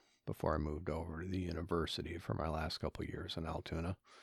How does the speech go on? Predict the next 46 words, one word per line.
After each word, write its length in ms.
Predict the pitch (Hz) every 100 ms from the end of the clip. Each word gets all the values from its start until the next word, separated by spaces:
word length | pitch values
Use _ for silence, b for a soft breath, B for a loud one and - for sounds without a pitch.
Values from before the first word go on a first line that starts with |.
| B B B B B B B B -
I'd 100 | 101
only 200 | 95 95
been 180 | 98
up 160 | 98 -
here 240 | 95 78
a 60 | 82
couple 300 | 95 - 85
of 80 | 82
months 460 | 87 76 78 -
when 140 | - 80
I 60 |
heard 360 | 78 82 78 80
Alt 280 | 78 76 90
Altoona, 720 | 78 73 - 90 71 67 95 b b b
the 80 | -
paper 360 | 95 82 76
down 280 | 73 76 78
there, 280 | 80 80 85
had 100 | 90
shut 280 | - 78 -
down, 420 | 87 78 73 - - B B B B B
and 120 | 107
as 120 | 87
a 60 | 90
courtesy, 580 | - 95 78 - 80 80
I 120 | 80
let 260 | 78 85
Lucas 380 | 87 85 82 -
know 180 | 95 76
about 300 | 73 71 -
the 120 | 80
opening 440 | 78 78 73 78 80
at 100 | -
the 100 | -
Dispatch. 720 | - - - 82 - - - _ b b b b b b _ -
I 60 | 92
didn't 240 | 90 80
think 160 | 92 -
he'd 140 | 78
be 140 | 78
interested 560 | 85 90 - - - -
in 140 | 80
something 480 | 80 78 - - 78
as 100 | 76
small 640 | - - 85 82 80 80 80
and, 480 | 78 85 110 196